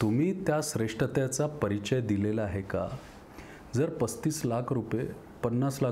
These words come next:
रुपये donation देऊन मेडिकलमध्ये admission घेता आणि नंतर आयुष्यभर मीटर चालवत आरोग्य सेवेचं आणि जे आहे पैसे तुम्ही घेत असता,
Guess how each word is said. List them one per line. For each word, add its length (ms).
रुपये 240
donation 480
देऊन 160
मेडिकलमध्ये 680
admission 500
घेता 280
आणि 140
नंतर 440
आयुष्यभर 480
मीटर 360
चालवत 500
आरोग्य 340
सेवेचं 520
आणि 160
जे 100
आहे 100
पैसे 460
तुम्ही 260
घेत 260
असता, 280